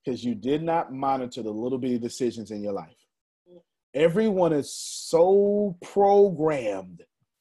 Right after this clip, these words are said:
to think that the major decisions in your life are the big deal. They're not. "I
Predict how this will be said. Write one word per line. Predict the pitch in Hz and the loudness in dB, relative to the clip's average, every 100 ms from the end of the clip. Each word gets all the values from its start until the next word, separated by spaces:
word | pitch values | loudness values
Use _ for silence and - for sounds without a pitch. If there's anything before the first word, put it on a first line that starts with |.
| _ _ _ _ _ - | _ _ _ _ _ 2
to | 170 | 2
think | - - 202 175 - | 2 -4 -2 -2 -4
that | 147 127 | -6 -4
the | 123 | -4
major | 110 117 147 196 185 | -4 -2 2 2 0
decisions | 175 175 180 170 | -2 -2 0 -2
in | 156 151 | 0 0
your | |
life | 147 139 147 - _ - | 2 2 0 -2 _ -4
are | 143 139 | 0 0
the | 120 | -2
big | 131 123 | -6 -4
deal. | 135 120 87 | -2 -2 -2
They're | 85 165 190 | 2 2 4
not. | 294 254 - _ - - - | 0 0 -4 _ -20 -16 -6
"I | 113 | -6